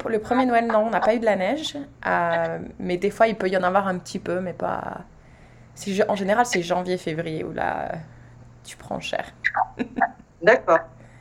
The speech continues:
Speaker 2: Non, c'est vrai, on a ces images de, de films américains au moment de Noël où il y a toujours de la neige, en fait. C'est
Speaker 1: Ouais, non, c'est vraiment, ça dépend.
Speaker 2: Ça dépend, d'accord.
Speaker 1: Ouais, ça, vraiment, ça dépend de l'année, donc, euh...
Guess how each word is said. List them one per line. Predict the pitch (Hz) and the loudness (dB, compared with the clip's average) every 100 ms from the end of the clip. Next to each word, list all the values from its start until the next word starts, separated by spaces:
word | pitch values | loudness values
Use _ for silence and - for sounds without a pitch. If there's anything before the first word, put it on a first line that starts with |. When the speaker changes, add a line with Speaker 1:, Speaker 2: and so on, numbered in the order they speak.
| - - | -4 0
Speaker 2:
Non, | |
c'est | 196 202 | 6 8
vrai, | 233 | 10
on | |
a | 220 | 8
ces | 185 190 170 | 6 2 0
images | 185 202 - | 6 6 6
de, | 175 | 2
de | 165 170 | 0 -2
films | - 208 | -2 4
américains | 196 190 180 - 208 | 4 4 0 4 4
au | |
moment | 214 185 175 | 6 6 6
de | |
Noël | 170 180 220 | 8 8 8
où | 214 | 6
il | |
y | |
a | 147 | 0
toujours | - 202 | 0 0
de | 185 | 2
la | |
neige, | 170 175 180 | 4 4 2
en | 147 | 0
fait. | - 143 - | -6 -10 -10
C'est | 147 139 139 - | -10 -10 -8 2
Speaker 1:
Ouais, | 202 220 | 6 6
non, | 220 | 4
c'est | 220 196 | 0 -2
vraiment, | 190 220 | 0 -2
ça | 262 240 | 2 2
dépend. | 196 180 180 180 - - - - - - - - - | 2 -2 -2 -6 -14 -14 -14 -14 -20 -16 -16 -18 -4
Speaker 2:
Ça | 175 | 0
dépend, | 170 170 151 | 2 2 2
d'accord. | 151 - - 185 | 2 2 0 0
Speaker 1:
Ouais, | 175 - | -2 -4
ça, | - | -8
vraiment, | 190 190 202 | -8 -6 -6
ça | 214 190 | -6 -2
dépend | 190 185 | 2 2
de | 180 | 0
l'année, | 175 175 185 | -6 -8 -10
donc, | 175 | -10
euh... | - | -10